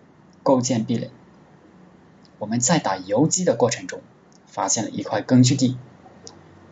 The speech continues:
然后我们根据地里的位置，根据我们自己的能力，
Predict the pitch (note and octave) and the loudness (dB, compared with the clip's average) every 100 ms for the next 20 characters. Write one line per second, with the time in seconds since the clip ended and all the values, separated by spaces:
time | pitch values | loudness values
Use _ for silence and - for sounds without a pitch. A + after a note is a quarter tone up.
0 | - - G#2 A#2+ A2+ F#2 A2 A2+ - D3 | -20 -8 -2 -2 0 2 2 0 4 6
1 | D#3 F3 F3 D#3+ - - - G#2 A2 D3+ | 6 4 2 2 0 -6 -6 -2 2 2
2 | - - - - - - - - - - | 2 -2 -8 -20 -20 -20 -20 -20 -20 -20
3 | - B2+ B2+ C3 B2 G#2+ G2 A#2+ B2 F3+ | -4 2 4 6 4 4 2 0 4 4
4 | F3 A2 G#2 G2+ C3 F3 | 4 2 0 4 6 6